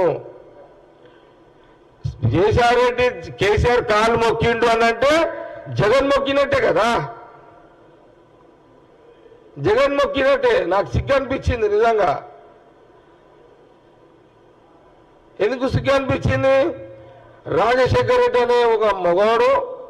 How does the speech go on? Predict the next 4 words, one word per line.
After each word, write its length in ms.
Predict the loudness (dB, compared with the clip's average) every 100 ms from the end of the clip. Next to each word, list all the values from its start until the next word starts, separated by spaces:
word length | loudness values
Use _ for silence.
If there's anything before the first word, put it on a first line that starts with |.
| -20 -20 -20 -6
ఒక 100 | -2 -2
ముఖ్యమంత్రి, 640 | -2 0 2 2 2 2 2 0 -10 -20 -20 -20 -20 -20 -20 -20 -20 -8 -4
ఉమ్మడి 260 | 0 2 2 2
రాష్ట్రంలో 360 | 2 2 0